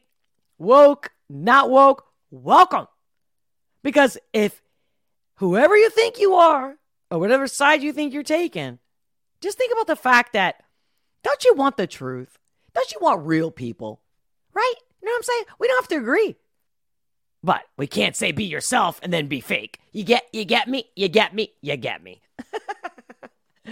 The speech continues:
Hey! So, um, just, uh, gonna start out with some things over here with, like, um, how about this guy? Okay, no, no, hold on, hold on, hold on.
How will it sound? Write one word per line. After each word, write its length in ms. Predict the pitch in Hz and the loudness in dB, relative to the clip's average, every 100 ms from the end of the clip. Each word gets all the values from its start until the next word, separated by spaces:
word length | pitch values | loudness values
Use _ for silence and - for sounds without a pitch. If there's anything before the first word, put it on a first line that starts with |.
| 240 - - - | -20 -20 -14 -4
Hey! 1120 | 294 311 294 302 262 269 262 247 214 190 165 - - - - _ _ _ _ _ | 0 2 2 0 2 4 4 4 4 2 -2 -10 -20 -20 -20 _ _ _ _ _
So, 420 | - - 262 254 | -8 2 4 6
um, 380 | 247 240 226 - - 240 | 4 2 0 -10 -20 -14
just, 280 | 330 339 - | -10 -6 2
uh, 320 | 302 262 214 - _ _ _ _ - | 4 4 2 -4 _ _ _ _ -8
gonna 200 | 262 214 | -8 -6
start 280 | - 226 | -2 0
out 180 | 220 202 | 2 0
with 160 | 196 196 | -2 -6
some 160 | 190 | -10
things 400 | 175 233 226 202 | -6 -4 -4 -4
over 220 | 190 180 180 | -4 -6 -6
here 400 | 190 185 165 165 | -8 -6 -6 -6
with, 240 | 175 147 | -8 -8
like, 340 | 175 160 151 | -6 -6 -6
um, 400 | 160 151 139 127 _ _ _ _ _ | -6 -6 -6 -10 _ _ _ _ _
how 120 | 180 | -8
about 240 | 196 160 147 | -4 -4 -6
this 200 | 175 - | -10 -10
guy? 440 | 147 135 123 123 _ _ _ _ | -10 -10 -10 -14 _ _ _ _
Okay, 220 | 165 165 135 | -10 -8 -10
no, 100 | 127 | -12
no, 160 | 120 | -14
hold 180 | 110 127 | -16 -16
on, 80 | 117 | -16
hold 140 | 110 104 | -18 -20
on, 60 | |
hold 80 | |
on. 60 | - | -20